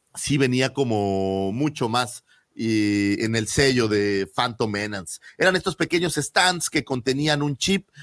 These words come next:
con el cual de, por medio de un dispositivo adicional que tenías que comprar, podías escuchar algunas frases de los personajes que aparecían en la película.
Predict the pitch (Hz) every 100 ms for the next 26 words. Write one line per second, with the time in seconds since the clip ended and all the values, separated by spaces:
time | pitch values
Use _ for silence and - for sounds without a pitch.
0 | - - 226 226 220 240 214 202 180 151
1 | 139 135 160 175 185 165 175 165 - 147
2 | 135 127 170 160 135 123 131 127 143 -
3 | 110 113 120 107 - 92 92 123 127 160
4 | 147 247 - - _ - 147 165 160 156
5 | 131 120 143 131 127 139 - - 143 139
6 | - 123 101 104 104 104 98 104 117 120
7 | 117 - 87 95 92 113 113 113 _ _
8 | _ _ 165 165 147 131 123 113 107 90
9 | 85 95 87 67